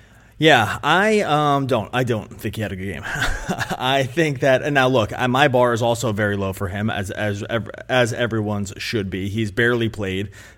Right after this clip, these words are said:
basically since the Aldridge trade, and we kind of expected that. So it's not, I, I hate to kind of bang on the guy 'cause I know he just played twenty-six minutes. I know that he double-doubled.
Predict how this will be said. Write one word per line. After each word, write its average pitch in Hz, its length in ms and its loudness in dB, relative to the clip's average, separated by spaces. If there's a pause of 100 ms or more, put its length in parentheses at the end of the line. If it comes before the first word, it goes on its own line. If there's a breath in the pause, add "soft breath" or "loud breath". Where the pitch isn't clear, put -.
basically 117 400 0
since 107 280 -4
the 104 100 -2
Aldridge 95 420 -4
trade, 98 400 -6
and 101 260 -4
we 101 100 -4
kind 113 200 -2
of 92 60 -8
expected 110 460 -6
that. 87 260 -6
So 120 180 0 (340 loud breath)
it's 127 220 -4
not, 147 340 0
I, 127 200 -2
I 131 80 -4
hate 175 260 0
to 117 300 -2 (320)
kind 135 340 -4
of 104 60 -4 (420)
bang 143 320 2
on 120 80 0
the 110 80 0
guy 107 240 2
'cause 101 100 -6
I 113 60 -2
know 123 220 2
he 127 80 4
just 113 160 -4
played 113 240 -2 (120)
twenty-six 113 540 -4
minutes. 143 320 -2
I 107 80 -2
know 120 200 0
that 117 100 0
he 107 160 -4
double-doubled. 110 640 0